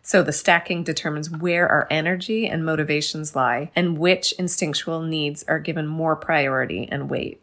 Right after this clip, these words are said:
He is just reminding us that our instincts are where we fixate. Like type,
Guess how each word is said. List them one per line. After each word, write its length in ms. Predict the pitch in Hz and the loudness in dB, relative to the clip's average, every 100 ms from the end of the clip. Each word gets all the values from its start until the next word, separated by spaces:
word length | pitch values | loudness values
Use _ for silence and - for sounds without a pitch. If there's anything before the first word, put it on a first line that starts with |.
| - | -14
He 380 | - 202 185 202 | -4 0 2 4
is 220 | 196 180 | 2 2
just 260 | 180 180 - | 0 -2 0
reminding 480 | 175 160 160 175 165 | 2 2 2 0 -2
us 220 | 165 - | -2 -4
that 260 | - 160 - | -4 -4 2
our 140 | 180 | 4
instincts 560 | - 185 190 - 220 - | 6 4 0 0 0 0
are 80 | 180 | 0
where 220 | 160 156 | 0 -2
we 120 | 156 151 | -2 -6
fixate. 840 | - - 165 - - - - - - | -8 -4 -4 -2 -6 -6 -8 -14 0
Like 320 | 165 180 - | 2 2 2
type, 420 | - 196 175 - | 4 6 4 -4